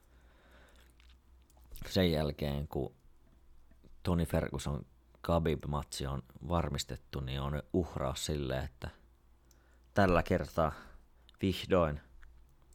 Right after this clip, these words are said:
vuosisadan ottelu, tai itse asiassa kaikkien aikojen U F C-ottelu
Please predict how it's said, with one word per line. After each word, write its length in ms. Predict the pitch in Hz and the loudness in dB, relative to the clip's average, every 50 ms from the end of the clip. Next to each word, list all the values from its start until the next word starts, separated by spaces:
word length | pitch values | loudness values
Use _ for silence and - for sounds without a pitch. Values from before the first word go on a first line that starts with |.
| - - - - - - - - - - 92 | -20 -20 -20 -20 -20 -20 -20 -20 -14 -6 0
vuosisadan 580 | 95 98 92 82 82 85 85 87 80 78 76 80 | 4 4 4 4 4 2 2 4 4 2 0 0
ottelu, 540 | - 85 82 - - - 87 80 80 - - - - - - - - - - | -2 -2 -2 -2 -6 -6 -4 -4 -4 -4 -8 -18 -20 -20 -20 -20 -20 -8 -4
tai 100 | - 87 | -2 -2
itse 80 | - | 0
asiassa 180 | - 95 - - | 2 0 2 4
kaikkien 440 | - 98 92 85 - - 92 82 82 | 4 4 4 4 2 0 2 2 2
aikojen 340 | 78 78 78 - 85 82 | 2 0 2 2 2 2
U 180 | 80 82 80 76 | 4 2 2 2
F 40 | - | 0
C-ottelu 540 | - 85 85 78 - - - 85 78 76 | -2 -2 -2 -2 -2 -4 -6 -6 -6 -6